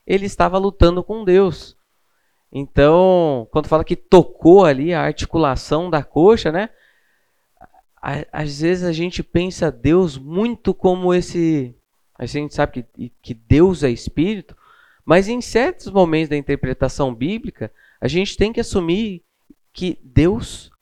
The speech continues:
assumiu temporariamente um corpo, uma forma física. Não foi o, o espírito que foi lá e, e já imaginou Jacó lutando ali com, no ar, assim, como que seria?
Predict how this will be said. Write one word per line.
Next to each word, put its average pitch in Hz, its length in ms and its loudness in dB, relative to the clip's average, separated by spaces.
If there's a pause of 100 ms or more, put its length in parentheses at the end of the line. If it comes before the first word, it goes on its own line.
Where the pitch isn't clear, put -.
(160)
assumiu 190 960 -2 (300)
temporariamente 208 1300 0 (480)
um 165 140 -8
corpo, 208 560 6
uma 160 200 -2
forma 196 440 0
física. 196 640 -8 (380)
Não 214 200 2
foi 220 400 4
o, 269 120 -2
o 208 160 0
espírito 214 680 -2
que - 100 -18
foi 190 220 2
lá 175 260 2
e, 214 160 -6 (480)
e 175 220 -2 (120)
já 196 120 -2
imaginou 180 500 2
Jacó 147 340 2
lutando 160 420 2
ali 151 180 0
com, 123 380 -8 (1300)
no 135 220 2
ar, 160 280 6
assim, 147 340 -2
como 147 220 -8
que - 80 -18
seria? 143 480 -2